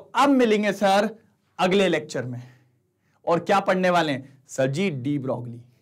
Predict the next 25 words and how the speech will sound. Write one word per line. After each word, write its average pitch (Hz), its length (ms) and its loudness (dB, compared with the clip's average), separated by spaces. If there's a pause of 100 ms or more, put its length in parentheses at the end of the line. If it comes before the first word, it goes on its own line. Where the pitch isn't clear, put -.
(840)
उसके 196 260 2
अगले 262 280 4
में 214 300 2
हाइजेनबर्ग 220 680 0
अनसर्टेनिटी 202 680 0
प्रिंसिपल 180 520 -2
सर, 196 240 0
जो 165 280 -4
कि 190 140 -6
होगा 170 360 -2
धमाकेदार, 147 800 -2 (360)
जो 170 200 0
कि 202 160 -4
होगा 202 320 2
तड़कता 196 640 0
और 202 220 6
भड़कता। 165 760 -2 (380)
तो 180 120 2
सर 196 380 2
बिल्कुल 185 400 0
नहीं 226 140 2
छोड़ेंगे 208 360 2
उसको, 202 320 0
ठीक 190 240 -2
है? 269 220 4